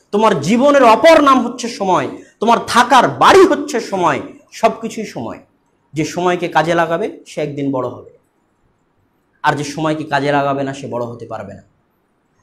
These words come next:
আন্নাল ওয়াক্তা সাইফুন, সময় হচ্ছে তরবারির মতো।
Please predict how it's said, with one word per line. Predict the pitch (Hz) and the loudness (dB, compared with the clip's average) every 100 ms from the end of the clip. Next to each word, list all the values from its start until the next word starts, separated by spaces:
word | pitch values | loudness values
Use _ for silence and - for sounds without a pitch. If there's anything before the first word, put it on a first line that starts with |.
| _ _ - | _ _ -2
আন্নাল | 180 202 190 170 156 139 | 0 2 0 0 0 0
ওয়াক্তা | 139 185 - - | 0 -2 -4 -6
সাইফুন, | 143 202 180 - 131 107 - | -4 -4 -4 -4 -8 -8 -12
সময় | - 180 180 185 | -10 -4 0 0
হচ্ছে | 165 - 165 | -4 -10 -8
তরবারির | 151 143 147 147 147 | -4 -4 -2 -4 -4
মতো। | 127 - - | -8 -10 -16